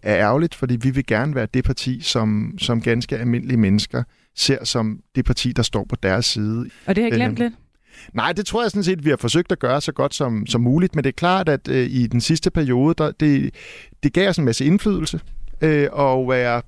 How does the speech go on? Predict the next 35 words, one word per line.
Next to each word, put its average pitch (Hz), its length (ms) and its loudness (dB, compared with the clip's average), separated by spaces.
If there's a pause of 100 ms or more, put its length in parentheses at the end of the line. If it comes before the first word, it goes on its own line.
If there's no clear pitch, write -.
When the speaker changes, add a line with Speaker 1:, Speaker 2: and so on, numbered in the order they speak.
Speaker 1:
parlamentarisk 131 580 -2
grundlag 156 340 0
for 123 100 -6
Socialdemokratiet, 139 840 0
men 127 140 2
det 135 60 2
er 117 40 -2
klart, 156 280 0
at 139 100 -2
det 110 100 2
også 143 300 0
sled 196 280 0
på 117 260 2
os 123 120 -2
i 131 100 -8
den 147 180 0
forstand, 156 440 0
at 127 160 -4
der 120 100 0
var 113 120 0
mange, 113 280 2
der 165 80 0
måske 139 240 0
havde 135 160 4
håbet 139 280 4
på, 139 140 2
at 127 80 -2
vi 123 60 0
kunne 117 120 -4
komme 117 220 0
igennem 139 280 0
med 139 120 0
endnu 165 180 4
flere - 220 0
forandringer. 117 500 -2